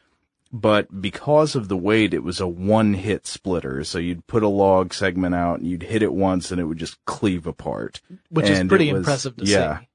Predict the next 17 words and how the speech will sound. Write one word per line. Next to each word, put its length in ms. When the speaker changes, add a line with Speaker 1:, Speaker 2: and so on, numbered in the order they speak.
Speaker 1:
Oh, 240
man. 360
It, 260
it 180
felt 360
good 320
to 80
do, 240
but 160
it 160
got 220
tiring 460
after 240
a 40
while. 360
Speaker 2:
Yeah. 320
And 280